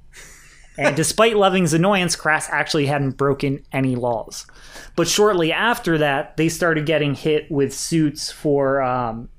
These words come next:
Speaker 1: basically that whole album
Speaker 2: Yeah.
Speaker 1: was getting pulled from shelves because in England, they don't have free speech. They, they don't have that.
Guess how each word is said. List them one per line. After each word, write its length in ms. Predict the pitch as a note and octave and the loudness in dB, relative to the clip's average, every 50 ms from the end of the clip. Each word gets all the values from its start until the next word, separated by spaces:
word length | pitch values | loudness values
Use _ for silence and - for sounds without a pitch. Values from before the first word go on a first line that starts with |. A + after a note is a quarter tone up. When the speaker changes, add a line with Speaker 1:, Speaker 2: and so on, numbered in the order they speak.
| - - | -6 0
Speaker 1:
basically 380 | E3+ F3+ F3 - - F#3+ F3 D#3 | 2 2 2 2 2 2 2 4
that 200 | D#3 D3+ D3 - | 4 2 2 2
whole 220 | - E3+ D3 C#3 | 0 0 2 2
album 440 | B2 A#2 C#3+ E3+ E3 G#3 B3 C4 B3+ - - - - | 2 2 2 2 2 2 2 2 2 0 -4 -14 -8
Speaker 2:
Yeah. 120 | - G#2 - | -4 -2 -2
Speaker 1:
was 100 | - A#2+ | 0 0
getting 300 | D3 E3+ D3+ D3+ D3 C3 | 0 0 2 2 0 -2
pulled 340 | - - E3 E3 D#3+ D#3 D3 | -2 0 0 2 2 2 0
from 220 | - D#3 C#3 B2+ | -2 -4 -4 -4
shelves 580 | - - - A3 B3 A3+ E3+ D3+ C#3+ C3+ C3 - - - - - | -4 -4 -2 0 2 2 2 2 2 0 -4 -8 -16 -20 -12 -6
because 300 | - D3 F3+ F3+ C#3 D3+ | -2 0 2 2 2 0
in 100 | C#3+ D#3+ | -2 -2
England, 540 | F3+ A3+ C4+ C#4 G#3+ D#3+ C#3+ B2+ B2+ B2 - - - - - - - - | 0 0 2 2 4 4 2 2 0 -2 -6 -12 -20 -20 -20 -20 -16 -8
they 160 | - D3 E3 E3+ | -4 -2 0 0
don't 300 | D3 D#3 F#3 G3+ C3+ - | 0 0 0 0 -2 -2
have 200 | D#3+ E3 D3+ - | -2 -2 -2 -2
free 180 | - D3 A#2 G#2 | -4 -6 -6 -6
speech. 580 | - - - C3+ A#2 G#2 - - - - - - - - - - - | -6 -8 -6 -6 -8 -8 -12 -16 -16 -16 -16 -18 -20 -20 -20 -10 -4
They, 200 | D3+ D3+ D3+ E3 | -2 0 0 0
they 200 | E3 E3 D#3+ D#3+ | 0 0 0 2
don't 240 | D#3+ F3 F3 E3 - | 2 2 2 0 0
have 340 | - - - F#3 D3+ B2+ G#2+ | -2 -2 -2 -2 -2 -2 -4
that. 240 | G#2+ G#2 A2 - - | -10 -12 -14 -16 -18